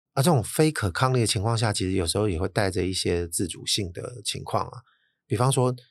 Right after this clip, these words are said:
这个车其实也还算挤得进去，但是你就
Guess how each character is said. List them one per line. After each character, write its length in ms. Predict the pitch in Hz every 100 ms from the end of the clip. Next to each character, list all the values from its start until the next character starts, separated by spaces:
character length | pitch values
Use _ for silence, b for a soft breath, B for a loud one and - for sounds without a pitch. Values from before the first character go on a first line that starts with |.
| B B -
这 160 | - 180
个 100 | 127
车 460 | - 127 123 123
其 240 | 127 104 87
实 680 | - 92 92 92 92 98 - _ _ _ -
也 180 | 107 85
还 160 | 92
算 220 | 98 147
挤 160 | 127 -
得 80 | 90
进 200 | 123 92
去， 320 | - 98 113 - _ _ _
但 120 | - 143
是 140 | 147
你 180 | 113 85
就 540 | 123 120 95 107 123